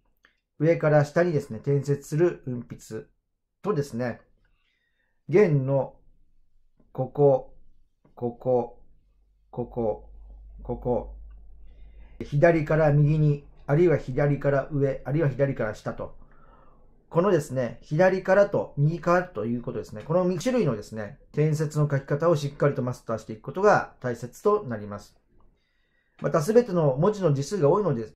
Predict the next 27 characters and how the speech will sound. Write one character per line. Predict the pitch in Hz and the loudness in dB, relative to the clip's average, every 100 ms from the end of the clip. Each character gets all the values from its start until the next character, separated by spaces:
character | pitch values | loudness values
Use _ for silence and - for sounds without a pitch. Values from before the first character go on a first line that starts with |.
| _ | _
筆 | 147 180 | 4 4
を | |
し | 175 - | 4 0
っ | |
か | 202 | 0
り | |
立 | 175 202 | 0 -2
て | 214 | -2
て | 170 | -4
で | 117 | -6
す | 113 | -8
ね、 | 117 107 _ _ _ _ | -10 -10 _ _ _ _
穂 | _ 147 | _ -2
先 | 190 185 190 | -2 2 4
を | 131 - 139 | 4 0 -8
十 | 135 190 | -2 -2
分 | 190 202 | 0 -2
に | 180 156 | -2 0
活 | 220 | 0
か | 214 | 0
し | |
て | 180 165 | -2 -4
書 | 170 | -4
く | |
こ | 180 | -6
と | 202 | -2
が | 214 180 - | 2 2 0